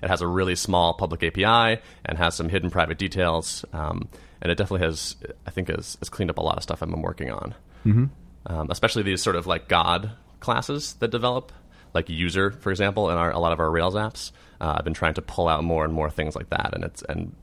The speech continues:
Speaker 1: had a lot of success with it.
Speaker 2: Mm-hmm. Yeah, and, you know, composition versus inheritance and the whole module thing extends beyond just method objects. You know, you can have more complicated behaviors, um, because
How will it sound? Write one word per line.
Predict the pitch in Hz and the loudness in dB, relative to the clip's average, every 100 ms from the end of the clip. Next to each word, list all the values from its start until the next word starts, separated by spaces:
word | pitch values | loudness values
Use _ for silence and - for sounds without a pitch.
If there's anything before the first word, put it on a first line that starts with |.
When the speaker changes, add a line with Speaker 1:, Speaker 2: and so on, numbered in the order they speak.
| - 104 | -14 -4
Speaker 1:
had | 85 | -2
a | |
lot | - | -2
of | - | -4
success | - - - | -8 -8 -8
with | - - | -10 -10
it. | - - - | -12 -18 0
Speaker 2:
Mm-hmm. | 95 117 - - - - - - | 4 4 2 -10 -20 -20 -6 2
Yeah, | 117 107 | 2 4
and, | 131 120 113 104 - 82 - | 6 6 6 4 -6 -16 0
you | 135 | 4
know, | 104 92 | 6 6
composition | - 110 113 104 104 101 101 | 4 4 4 2 4 4 2
versus | 92 92 87 90 | 2 2 2 0
inheritance | 82 85 82 80 80 | 2 4 2 0 0
and | 80 | 0
the | |
whole | 85 76 | 2 0
module | 73 73 71 71 - | 2 0 2 -2 0
thing | 73 71 71 | -2 -2 -6
extends | - 82 73 | -4 -2 -2
beyond | - 82 76 76 73 | 2 2 4 2 0
just | 67 - | -2 -2
method | 71 69 69 | 0 0 0
objects. | - - 65 - - | -2 -6 -10 -12 -8
You | 78 | -2
know, | 78 | 0
you | |
can | 92 | 2
have | 85 78 | 2 2
more | 76 73 | 0 0
complicated | - 73 - 78 73 | 0 -2 -2 -2 -2
behaviors, | 73 78 69 69 65 - - 64 | 0 0 0 -2 -2 -6 -6 -6
um, | 64 60 64 - - - - | -4 -6 -8 -12 -20 -20 -8
because | - 85 73 - | 0 2 2 -2